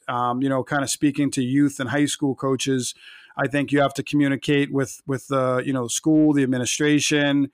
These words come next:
the community, the parents. Um, so I think a lot more goes into coaching, obviously, than just those X's and O's. And I think sometimes when you're a young coach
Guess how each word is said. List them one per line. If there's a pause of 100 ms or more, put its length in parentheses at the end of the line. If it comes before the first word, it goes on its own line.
(300)
the
community,
the
parents. (480)
Um,
so
I
think
a
lot
more
goes
into
coaching,
obviously,
than
just
those
X's
and
O's.
And (300)
I
think
sometimes
when
you're
a
young
coach